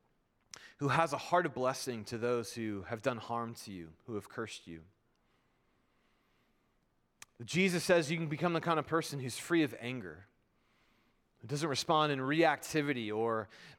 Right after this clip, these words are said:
bitterness towards the people around you. Jesus says you can become the kind of person who's free of the love of money, who lives a life of radical generosity, no anxiety about where your next meal is coming from because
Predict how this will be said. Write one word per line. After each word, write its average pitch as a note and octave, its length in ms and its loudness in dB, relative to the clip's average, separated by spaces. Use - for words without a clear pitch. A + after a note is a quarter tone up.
bitterness C3+ 600 0
towards A2+ 320 -6
the - 80 -12
people G#2 580 -8
around G#2 360 -8
you. E2 140 -12
Jesus D3 280 -2
says D#3+ 240 6
you F3 60 0
can E3+ 100 0
become F3+ 280 2
the E3+ 80 2
kind F3+ 160 4
of E3 80 -2
person F3 320 2
who's D3+ 320 2
free A3+ 380 4
of G3 140 6
the F#3 60 8
love E3 420 6
of C#3 160 -2
money, C3+ 420 2
who B2 100 -4
lives C#3 280 4
a C3+ 80 0
life B2 520 2
of A2 540 0
radical E3+ 440 4
generosity, G#2+ 920 -2
no D#3 260 2
anxiety C3 560 2
about A2+ 200 0
where B2+ 140 2
your B2+ 100 2
next A#2 280 -8
meal A2+ 260 -2
is G#2 100 -6
coming A2 360 -8
from F#2 300 -8
because F#2+ 600 -8